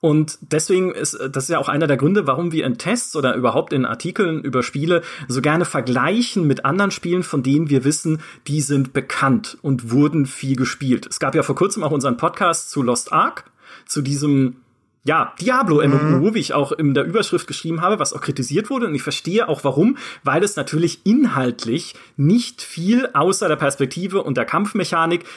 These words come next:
Speaker 1: mit Diablo gemein hat, weil es ja ein M M O ist, ein Online-Rollenspiel in all seinen Mechaniken, die da drin stecken. Aber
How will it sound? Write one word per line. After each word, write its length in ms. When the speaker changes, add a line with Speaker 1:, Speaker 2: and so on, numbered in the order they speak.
Speaker 1:
mit 160
Diablo 400
gemein 480
hat, 220
weil 180
es 140
ja 160
ein 180
M 160
M 140
O 140
ist, 120
ein 80
Online-Rollenspiel 800
in 140
all 260
seinen 260
Mechaniken, 540
die 80
da 100
drin 220
stecken. 380
Aber 540